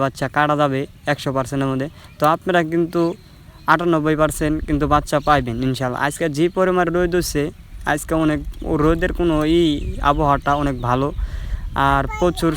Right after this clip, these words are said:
সুন্দর মতন কিন্তু চলতেছে। তো আপনারা যারা হাঁস তুলতেছেন, এই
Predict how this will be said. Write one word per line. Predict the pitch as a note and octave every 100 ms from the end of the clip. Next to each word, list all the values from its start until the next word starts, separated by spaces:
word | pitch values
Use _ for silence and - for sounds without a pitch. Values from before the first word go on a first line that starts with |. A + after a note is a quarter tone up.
| -
সুন্দর | E3+ F3+ F3+ F3+
মতন | F3+ F3 E3+ D3+
কিন্তু | D3 D#3+ D#3+ D#3 - - -
চলতেছে। | E3 D#3+ D#3+ C3 D3 D#3+ -
তো | D#3 D#3
আপনারা | F3 F3 F3 E3+ D3
যারা | D3 D#3
হাঁস | C#3 D#3 -
তুলতেছেন, | E3+ D3 D#3 F3 -
এই | D#3